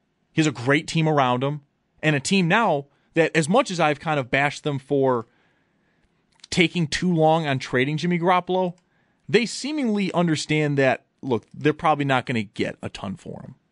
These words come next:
And that's fine, because now they're transitioning the team over to, this is Trey Lance's team, and he is going to carry the way. Other N F C West news before we hit a break. D K Metcalf for the Seattle Seahawks has reported to camp.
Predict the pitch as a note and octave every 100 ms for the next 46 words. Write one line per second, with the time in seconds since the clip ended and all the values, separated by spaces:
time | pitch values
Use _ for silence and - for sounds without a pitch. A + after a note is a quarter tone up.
0 | _ C#3+ D#3 C#3 - G2+ F2+ A2+ B2+ C3
1 | D3+ D#3 D3 C3 - C#3+ C#3 C#3 - C#3
2 | B2 C#3 B2+ G#2+ G#2+ G#2+ - G#2+ G2+ -
3 | _ _ F#2+ E2+ - C3+ C#3 C3 - A#2
4 | - A2 G#2 G2+ _ _ _ _ _ _
5 | G#2+ A2+ A#2 G#2 G#2 G2 - G2+ G2 G2
6 | - - _ _ _ _ _ _ _ _
7 | _ _ _ _ _ - _ D3 D#3+ D#3+
8 | D#3 - D#3 D3+ C#3+ D#3+ D3 - D#3 D3+
9 | C#3+ B2+ F3 G#3 _ - - B2+ G#3+ A#3
10 | - C#4 F3 E3 A3 G3 A2+ - - -
11 | B2+ - D3+ C#3 D3 C#3+ B2 D3 C3 A2+
12 | C#3+ C3+ A#2+ - D#3+ D#3+ -